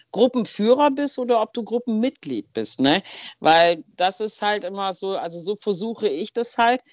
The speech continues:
Ähm, also ich gebe ja von mir privat ganz, ganz, ganz, ganz, ganz, ganz, ganz wenig Preis. Ähm, und ich find's auch schön, wenn die untereinander so ihr Ding halt haben im Zentrum, möchte aber trotzdem,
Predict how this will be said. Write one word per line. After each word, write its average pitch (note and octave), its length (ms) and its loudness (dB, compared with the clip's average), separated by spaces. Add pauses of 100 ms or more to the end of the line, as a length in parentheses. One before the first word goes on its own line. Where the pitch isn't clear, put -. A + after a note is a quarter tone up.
(400)
Ähm, E3+ 680 -2
also F3 180 2
ich F#3 220 -2
gebe G3+ 220 8
ja F3+ 180 6
von F#3 220 -8
mir G3 160 -2
privat F3 580 -4
ganz, F#3 320 -8
ganz, F3+ 260 -6
ganz, E3 280 -8
ganz, D#3 280 -4
ganz, A3 460 0
ganz, E3+ 500 -6
ganz D3+ 300 -4
wenig G3 360 2
Preis. A#3 480 -2 (400)
Ähm, F#3 680 2 (560)
und F#3 240 -4
ich F#3 120 -8
find's A3+ 260 -4
auch F#3+ 140 0
schön, A3+ 420 2
wenn F#3+ 200 0
die F3 180 -6
untereinander G3+ 800 0
so C4+ 140 -2
ihr B3 160 -2
Ding B3 400 0
halt A#3+ 280 -2
haben A#3 400 0
im G3+ 240 -6
Zentrum, G#3+ 580 0
möchte G#3 380 2
aber F#3 260 0
trotzdem, A3 680 2